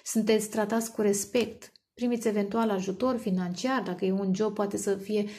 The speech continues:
fin-, banii de care, pe care îi meritați, în condițiile în care poate unii ați avut de-a face cu un șef foarte toxic sau șefă. Dar, am zis, dacă nu e șef, șefă,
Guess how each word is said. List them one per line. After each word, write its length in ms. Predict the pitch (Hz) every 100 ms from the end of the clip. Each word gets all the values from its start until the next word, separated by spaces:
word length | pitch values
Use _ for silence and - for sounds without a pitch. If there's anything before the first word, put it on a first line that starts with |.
| - -
fin-, 400 | - 214 208 220
banii 280 | 196 233 240
de 140 | 196 202
care, 240 | 208 190
pe 120 | 202
care 180 | 202 202
îi 60 | 196
meritați, 720 | 190 190 190 240 262 - - -
în 100 | 220
condițiile 420 | 196 196 220 220 208
în 60 |
care 220 | 202 196
poate 300 | 185 185 185
unii 200 | 196 233
ați 140 | 214 208
avut 180 | 190 214
de-a 100 | 202
face 300 | 202 202 202
cu 120 | 196
un 120 | 190
șef 320 | 190 220 226
foarte 400 | - 185 185 -
toxic 500 | 220 247 240 - 190
sau 160 | - 190
șefă. 480 | 185 214 208 - - _ _ -
Dar, 380 | 196 214 220 226
am 140 | 214
zis, 240 | 208 254 -
dacă 240 | 185 185
nu 120 | 202
e 40 | 220
șef, 240 | - 220
șefă, 440 | 220 233 233 -